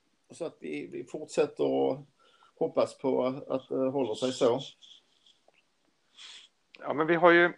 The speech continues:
Speaker 2: vi har ju en helt annan stabilitet i försvars-, eh, spelet, eh,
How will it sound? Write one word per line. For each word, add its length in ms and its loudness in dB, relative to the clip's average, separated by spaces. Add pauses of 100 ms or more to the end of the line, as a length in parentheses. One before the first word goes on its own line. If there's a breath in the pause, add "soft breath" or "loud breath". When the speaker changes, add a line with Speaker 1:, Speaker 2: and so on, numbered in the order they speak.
Speaker 2:
vi 180 -4
har 280 8
ju 60 4
en 100 2
helt 280 4
annan 200 4
stabilitet 800 2
i 60 4
försvars-, 720 4
eh, 560 2
spelet, 760 -2
eh, 320 6